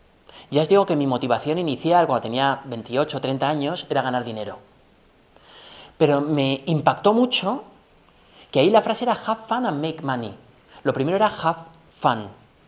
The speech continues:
Con lo cual, ahora cuando terminéis la carrera y empecéis vuestra aventura profesional, nunca dejéis de disfrutar. Es uno de los mejores indicadores. Así que para terminar,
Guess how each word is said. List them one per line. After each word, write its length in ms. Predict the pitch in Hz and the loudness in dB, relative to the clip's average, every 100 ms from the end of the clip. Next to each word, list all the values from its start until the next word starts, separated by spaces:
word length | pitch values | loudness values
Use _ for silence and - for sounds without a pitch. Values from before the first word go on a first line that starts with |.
| _ _ _ _ - - - - | _ _ _ _ -20 -20 -20 -2
Con 160 | 143 127 | 0 0
lo 100 | 117 | 6
cual, 440 | 208 196 175 254 - - _ _ - | 8 8 4 -4 -12 -20 _ _ -4
ahora 200 | 123 165 | 0 0
cuando 160 | 202 156 | 0 -2
terminéis 400 | 123 117 135 175 | -4 -6 -8 -6
la 100 | 214 | -4
carrera 600 | 139 151 175 131 110 - - | -4 -2 -2 -2 -4 -8 -8
y 120 | 151 | -4
empecéis 360 | 127 120 147 175 | -4 -4 -4 -4
vuestra 260 | 185 170 | -4 -6
aventura 400 | 131 120 151 185 | -6 -4 -2 -2
profesional, 600 | 156 127 - 110 120 220 - - _ _ _ _ - - _ _ | -4 -8 -10 -8 -8 -8 -12 -20 _ _ _ _ -20 -20 _ _
nunca 580 | 165 175 208 220 262 302 - | 0 2 2 0 -4 -6 -10
dejéis 600 | 143 123 - 180 185 - | -10 -8 -6 -6 -8 -10
de 80 | 151 | -8
disfrutar. 640 | 131 - - 107 123 - - - _ _ _ _ _ _ _ _ _ _ _ _ _ _ - - | -8 -10 -10 -6 -6 -6 -16 -20 _ _ _ _ _ _ _ _ _ _ _ _ _ _ -8 -2
Es 380 | 202 - - - | -2 -2 -10 0
uno 260 | 196 220 | 0 2
de 80 | 220 | -2
los 160 | 160 143 | -2 -4
mejores 540 | 123 156 160 - - - | -6 -4 -6 -8 -12 -8
indicadores. 800 | 147 127 117 117 104 95 - - _ _ _ _ _ _ _ _ - - - - - - - _ _ - | -6 -4 -4 -4 -6 -10 -12 -16 _ _ _ _ _ _ _ _ -20 -20 -20 -20 -20 -20 -20 _ _ -8
Así 200 | - 156 | -2 2
que 120 | 170 | 4
para 160 | 160 | 4
terminar, 520 | 143 127 123 143 - | 4 -2 -2 -2 -4